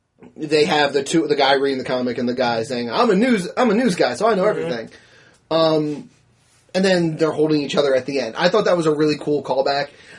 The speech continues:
Speaker 1: a way to take out something that isn't, isn't necessary for the movie to progress.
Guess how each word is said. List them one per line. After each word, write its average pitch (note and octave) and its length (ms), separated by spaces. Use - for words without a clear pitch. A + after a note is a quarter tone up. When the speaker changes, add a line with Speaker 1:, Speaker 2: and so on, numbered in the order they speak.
Speaker 1:
a C4+ 160
way D4+ 140
to B3+ 100
take G#3+ 240
out G3+ 140
something G#3+ 240
that - 140
isn't, E3 280
isn't G3 280
necessary D#3 680
for D3+ 140
the C#3+ 80
movie C#3+ 320
to C#3+ 120
progress. C3+ 640